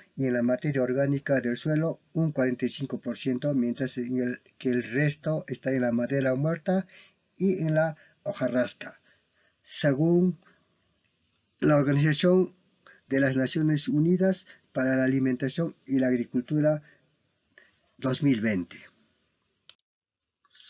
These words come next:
La metodología para el procesamiento de escenas Landsat E T M obtenidas de los, eh, en los, entre los periodos dos mil uno dos mil veinte para la región de Apurímac,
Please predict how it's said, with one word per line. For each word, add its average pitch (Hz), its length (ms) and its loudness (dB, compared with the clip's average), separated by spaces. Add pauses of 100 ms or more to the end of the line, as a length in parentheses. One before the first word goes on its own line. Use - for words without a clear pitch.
(480)
La 170 200 12
metodología 208 880 12 (720)
para 170 160 4
el 160 60 -6
procesamiento 170 680 0
de 147 120 0
escenas 151 380 0
Landsat 143 520 -2 (540)
E 165 140 0
T 147 360 0
M 160 460 0 (560)
obtenidas 147 600 2
de 139 80 -2
los, 127 120 -2 (140)
eh, 131 380 0
en 139 100 2
los, 127 160 0
entre 131 220 0
los 127 140 -4
periodos 139 400 0
dos 123 180 -8
mil 139 140 0
uno 139 260 2
dos 117 140 -8
mil 127 180 -2
veinte 139 320 -2
para 117 220 -4
la 113 80 -4
región 120 340 -4
de 123 80 0
Apurímac, 175 720 0